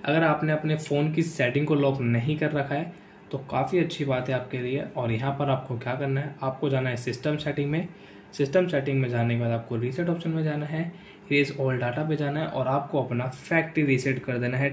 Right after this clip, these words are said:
techno के mobile का। Factory reset करने का दोस्तों जो आपका यहाँ पे Google account add है वो हट जाएगा, सिस्टम ऐप और डेटा सेटिंग डिलीट, डाउनलोड ऐप्स, म्यूजिक, फोटो, other data user, other user data सबको,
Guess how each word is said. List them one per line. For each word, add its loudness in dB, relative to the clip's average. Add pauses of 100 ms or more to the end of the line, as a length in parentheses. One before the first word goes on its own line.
techno -2
के 0
mobile 0
का। -14 (2250)
Factory 0
reset 0
करने 2
का 4
दोस्तों 4
जो 6
आपका 2
यहाँ -2
पे -2
Google 4
account 2
add 2
है 6
वो 4
हट 2
जाएगा, 2 (300)
सिस्टम 0
ऐप 0
और 2
डेटा 0
सेटिंग -2
डिलीट, 2 (400)
डाउनलोड 2
ऐप्स, 0
म्यूजिक, 2
फोटो, -2
other 2
data 0
user, 0 (420)
other 2
user 6
data 4
सबको, -2